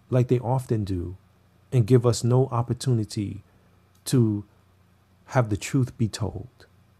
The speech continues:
And so Donald Trump's ad is still vibrant and alive, not only in his mind, but in the minds of people who support him.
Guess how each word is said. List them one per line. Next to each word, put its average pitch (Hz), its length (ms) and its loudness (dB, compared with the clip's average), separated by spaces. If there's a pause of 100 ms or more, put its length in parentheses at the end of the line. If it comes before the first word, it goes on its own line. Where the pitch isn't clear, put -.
(720)
And 123 100 2
so 135 200 4
Donald 139 340 2
Trump's 131 340 -2
ad 139 460 -2 (800)
is 127 140 4
still 160 540 2
vibrant 131 840 0 (100)
and 120 120 2
alive, 123 540 0 (440)
not 135 180 2
only 196 240 2
in 113 100 2
his 143 240 2
mind, 101 400 -4 (440)
but 135 160 2
in 147 120 4
the 139 80 2
minds 139 360 2
of 135 80 -2
people 151 280 -2
who 147 120 -2
support 180 420 -6
him. 92 220 -10